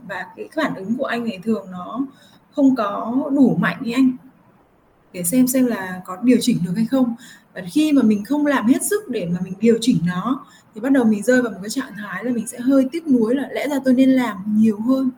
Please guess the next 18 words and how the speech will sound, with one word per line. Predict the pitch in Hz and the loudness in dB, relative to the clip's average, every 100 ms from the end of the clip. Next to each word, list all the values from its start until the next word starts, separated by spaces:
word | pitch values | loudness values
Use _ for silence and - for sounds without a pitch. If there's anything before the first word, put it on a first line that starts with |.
| _ _ _ _ _ | _ _ _ _ _
làm | - 202 - | -18 -16 -4
tốt | 330 339 | -4 -2
hơn, | 294 269 240 - _ - | 0 0 -2 -14 _ -10
thì | |
có | 214 | -6
thể | 202 254 | -2 -2
tình | 196 190 | -2 -6
thế | 208 196 | -8 -6
nó | 247 | -6
sẽ | - 294 | -6 -8
bị | 269 | -10
thay | 240 226 | -6 -2
đổi, | 226 170 - | -2 -4 -14
nó | 196 | -12
sẽ | - | -2
được | 262 254 | 0 2
thay | 254 | 0
đổi. | 226 226 | 0 0